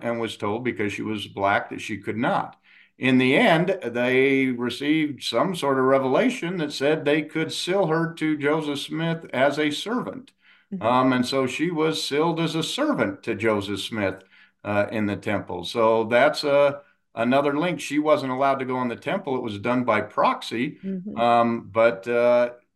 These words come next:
Speaker 1: you know, they worked out how to, how to get a, a,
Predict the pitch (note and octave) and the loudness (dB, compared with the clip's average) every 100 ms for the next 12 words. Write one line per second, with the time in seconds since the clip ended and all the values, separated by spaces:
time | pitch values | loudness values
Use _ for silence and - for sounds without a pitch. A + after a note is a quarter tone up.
0 | _ A2+ A2+ A2 B2+ - _ _ G#2 G#2+ | _ -12 -4 -4 -4 -8 _ _ -8 -2
1 | C#3+ D3 D3+ D3+ B2+ D3 D3 C#3 C#3 C3+ | -4 0 2 2 2 2 2 2 0 -2
2 | - A#2+ A#2 C#3 B2+ C3+ C3 C3 B2+ B2 | -6 -8 -6 -4 -2 -2 0 -2 -2 -4
3 | - G#2+ A1+ | -14 -12 -10